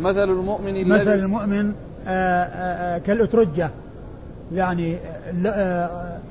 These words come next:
Speaker 2: آه، طعمها طيب ورائحتها طيبة، يعني جمعت بين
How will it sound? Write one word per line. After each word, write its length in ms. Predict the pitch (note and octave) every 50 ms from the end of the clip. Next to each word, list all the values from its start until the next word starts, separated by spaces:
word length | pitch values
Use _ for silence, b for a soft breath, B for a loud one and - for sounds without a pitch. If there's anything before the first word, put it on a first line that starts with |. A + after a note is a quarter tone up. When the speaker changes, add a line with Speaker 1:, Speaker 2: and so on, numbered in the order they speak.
| - - - - - - -
Speaker 2:
آه، 440 | G3+ F#3 F3+ F3 E3+ F3 F3 F3 G3 -
طعمها 640 | A3+ A3+ A3 G#3+ G#3 F#3 E3 F#3+ F#3+ F3+ F3 F3+ F3 - E3+ E3+
طيب 400 | G#3+ A3+ A#3+ A3 A3+ A#3 A#3 G#3 F#3+ - - - -
ورائحتها 1000 | F#3 F#3+ G3 G#3 G3+ G3 G3 G3 G3 A3+ C4 B3+ G#3+ D#3 G#3+ G#3+ G3+ F#3+ F#3 F#3+
طيبة، 380 | F#3+ G3 F#3 F3+ D#3+ C#3+ B2 A2 - - - - - - - - - F#3
يعني 260 | F#3 F#3 F#3 E3+ F3
جمعت 500 | E3+ D#3+ A3+ A#3 A3+ G3+ D#3+ F3 - F3
بين 500 | G3 A3+ A3+ G#3+ G3 F#3+ F3+ E3+ D#3